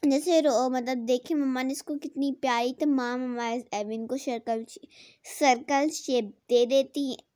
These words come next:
दे लेती हैं, दे देती हैं जो भी है। और अभी मम्मा इनको परात में रख रही हैं और देखिए कितनी ज़्यादा यम्मी लग रही हैं। कित-, कित-, एक किलो चने की दाल और एक किलो चिकन से माशाल्लाह तकरीबन हमारी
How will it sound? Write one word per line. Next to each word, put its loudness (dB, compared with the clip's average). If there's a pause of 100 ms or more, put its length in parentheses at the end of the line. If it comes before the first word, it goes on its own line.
(140)
दे 2
लेती 0
हैं, 0 (560)
दे 0
देती -2
हैं 2
जो -2
भी -8
है। -2 (480)
और 6
अभी 4
मम्मा 2
इनको 0 (220)
परात 2
में 2
रख -2
रही 0
हैं 0
और -2
देखिए -4 (100)
कितनी -6
ज़्यादा -4
यम्मी 0
लग 4
रही -2
हैं। -4
कित-, -8
कित-, -8
एक 4
किलो 4
चने 0
की -2
दाल 2
और 0
एक -2
किलो 0
चिकन -4
से -2 (300)
माशाल्लाह -2
तकरीबन -6
हमारी -2